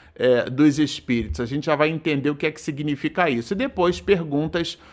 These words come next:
sobre a saúde. Então, são os itens duzentos e noventa e um, duzentos e noventa e dois e também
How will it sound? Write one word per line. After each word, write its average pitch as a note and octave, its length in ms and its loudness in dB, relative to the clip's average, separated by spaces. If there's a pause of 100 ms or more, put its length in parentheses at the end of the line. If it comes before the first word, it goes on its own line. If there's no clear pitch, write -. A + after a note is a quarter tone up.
(100)
sobre E3 320 2
a D#3 60 2
saúde. A#2+ 600 0
Então, F3+ 260 -2
são G3 220 0
os D#3+ 200 0
itens C3+ 380 -2
duzentos C#3+ 640 -2
e D3 40 -6
noventa A#2+ 460 -2
e D#3 160 0
um, C#3+ 300 0 (300)
duzentos D#3+ 680 0
e E3+ 40 -8
noventa E3+ 480 -2
e D#3+ 60 -2
dois B2+ 840 4
e C#3+ 80 -4
também D3 640 0